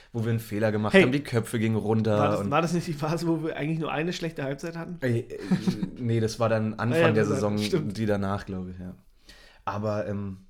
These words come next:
Speaker 1: ja, es ist unfassbar geil, das gerade zu sehen. Und wie gesagt, ich trau mich noch nicht ganz, dem Ganzen so richtig zu vertrauen. Eigentlich schon. Ich trau mich wahrscheinlich eher nicht, das auszusprechen. Deswegen,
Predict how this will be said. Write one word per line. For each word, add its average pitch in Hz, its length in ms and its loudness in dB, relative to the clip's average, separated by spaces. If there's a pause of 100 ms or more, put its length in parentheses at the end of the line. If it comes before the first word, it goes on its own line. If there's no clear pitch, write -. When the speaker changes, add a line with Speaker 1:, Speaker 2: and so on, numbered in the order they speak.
(240)
Speaker 1:
ja, 117 200 -6
es 131 120 -8
ist - 180 -8
unfassbar 143 640 -2
geil, 117 260 0
das 120 160 -4
gerade 117 240 -2
zu 123 140 -8
sehen. 117 340 -4
Und 113 160 -4
wie 120 80 -6
gesagt, 117 260 -6
ich 110 120 -12
trau 120 180 0
mich 139 160 -4
noch 135 100 -4
nicht 123 140 -8
ganz, 131 360 -4
dem 123 220 -4
Ganzen 120 360 -4
so 117 100 -2
richtig 117 320 -8
zu - 220 -14
vertrauen. 131 540 -2
Eigentlich 131 360 -4
schon. 180 280 -2
Ich - 100 -10
trau 123 180 2
mich 123 160 -4
wahrscheinlich 117 380 -2
eher 120 160 0
nicht, 120 200 -4
das 104 100 -8
auszusprechen. 135 640 -6
Deswegen, 110 400 -4